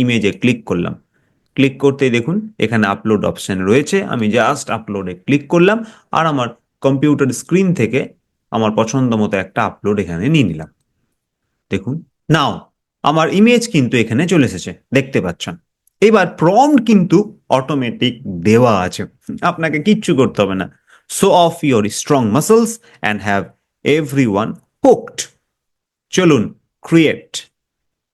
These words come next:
আচ্ছা, ক্রিয়েট করার আগে আমি আবারও বলে দিই, এখানে ফাইভ সেকেন্ডস, এইট সেকেন্ডস দুটো অপশন রয়েছে, আপনি দুটোর মধ্যে যে কোনো একটা ভিডিও অপশন নিতে পারেন। আমি ফাইভ সেকেন্ডস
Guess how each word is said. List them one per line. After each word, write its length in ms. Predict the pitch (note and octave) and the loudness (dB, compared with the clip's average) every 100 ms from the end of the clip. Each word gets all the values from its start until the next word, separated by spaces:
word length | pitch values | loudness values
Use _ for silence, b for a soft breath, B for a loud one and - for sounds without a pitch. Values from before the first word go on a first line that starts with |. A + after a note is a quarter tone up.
| A#2 | -8
আচ্ছা, 200 | - - - - | -8 -14 -12 2
ক্রিয়েট 240 | D#3+ E3+ B2 | 4 4 0
করার 160 | G#2 F2+ | -2 -2
আগে 100 | F2 F2+ | -4 -4
আমি 140 | A2 A2 A2 - | -2 -4 -4 -2
আবারও 220 | G#2+ B2 G2 | 0 0 0
বলে 140 | G2 F#2 | -4 -6
দিই, 100 | - - _ - | -8 -12 _ -6
এখানে 220 | A2+ A#2 A2 - | -2 0 0 -2
ফাইভ 160 | C#3+ C#3+ E3 | -4 -2 -4
সেকেন্ডস, 300 | D#3+ F3 E3+ - | -2 -4 -4 -2
এইট 140 | B2+ - | -2 -2
সেকেন্ডস 300 | C3+ C3+ D3+ - - - | -4 -4 -6 -10 -14 -4
দুটো 160 | C3+ C3 B2+ | 0 2 0
অপশন 220 | - B2 G#2+ | -2 -4 -2
রয়েছে, 160 | G#2+ E3 | -2 -2
আপনি 120 | D#3 B2+ | -6 -6
দুটোর 240 | A2+ A2+ G#2+ | -4 -2 -2
মধ্যে 180 | G#2+ G#2 G2+ | -2 0 0
যে 60 | G2+ | -2
কোনো 100 | G2+ G2 | -4 -8
একটা 160 | - F2+ | -8 -6
ভিডিও 220 | G2+ F#2+ - F2+ | -6 -8 -6 -6
অপশন 240 | - - F#2 | -4 -8 -6
নিতে 140 | F#2+ B2+ | -4 -4
পারেন। 160 | F3 F3 | -4 -4
আমি 80 | B2+ | -4
ফাইভ 140 | G2 F#2+ - | -6 -6 -8
সেকেন্ডস 260 | F2 F#2 | -8 -8